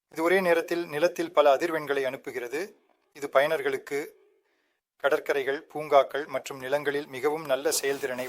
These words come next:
வழங்குகிறது. இங்கு வி ட்வெல்வ் காயில் உள்ளது. இப்படி இது கண்டுபிடிப்பாளரின் ஒரு பகுதி. நீங்கள் இதை உலோக உருப்படியின் மேல் அசைத்தால், இது கட்டுப்பாட்டு பெட்டிக்கு ஒரு சிக்னலை அனுப்புகிறது. இது உங்களுக்கு ஒரு எண்ணிக்கையை வழங்குகிறது. இது நீங்கள் இலக்கை தோண்ட விரும்புகிறீர்களா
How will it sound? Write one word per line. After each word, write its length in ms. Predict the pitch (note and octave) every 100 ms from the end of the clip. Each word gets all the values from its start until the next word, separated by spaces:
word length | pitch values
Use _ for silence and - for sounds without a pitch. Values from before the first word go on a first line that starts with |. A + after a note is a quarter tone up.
| B2
வழங்குகிறது. 540 | C3 B2+ B2+ B2 C3 - - - - - - - - - C#3
இங்கு 180 | C3+ C3
வி 120 | C3+ E3+ -
ட்வெல்வ் 260 | D#3 D3+ -
காயில் 240 | C#3 C3
உள்ளது. 320 | B2 A#2 A#2 C#3+ - - - -
இப்படி 200 | C3+ C3+ C3+
இது 80 | C3 C3
கண்டுபிடிப்பாளரின் 760 | C3+ D3+ C#3 C3+ C3+ C3 B2+ B2+
ஒரு 80 | B2 -
பகுதி. 280 | A#2+ B2+ C#3 F#3 C#3
நீங்கள் 220 | C#3 C3
இதை 120 | B2+ C3 B2
உலோக 260 | D3 D#3 D3+
உருப்படியின் 460 | C3+ - C3 B2+ B2
மேல் 160 | B2+ B2
அசைத்தால், 540 | A2 C3+ B2 B2+ C3 F#3+ C3
இது 80 | B2
கட்டுப்பாட்டு 480 | C3 - B2 D3+ D3 -
பெட்டிக்கு 320 | C3 C#3 - C3
ஒரு 80 | A#2
சிக்னலை 340 | B2+ C#3 C3 B2+
அனுப்புகிறது. 540 | A#2 A#2+ B2+ B2+ B2 D3 G3+ C3+
இது 100 | C3 B2+
உங்களுக்கு 340 | B2+ B2+ A#2+ C3
ஒரு 80 | A#2+ A#2+
எண்ணிக்கையை 440 | C3+ C#3+ C3+ B2 A#2+
வழங்குகிறது. 600 | A#2+ B2 A#2 A#2+ A#2 B2+ E3 C#3
இது 120 | C#3+
நீங்கள் 220 | C3+ C3 A#2+
இலக்கை 300 | B2 D3+ D3+ C3
தோண்ட 240 | C3+ C3+ C3+
விரும்புகிறீர்களா 720 | B2+ C3 C3 B2+ B2+ A#2 B2+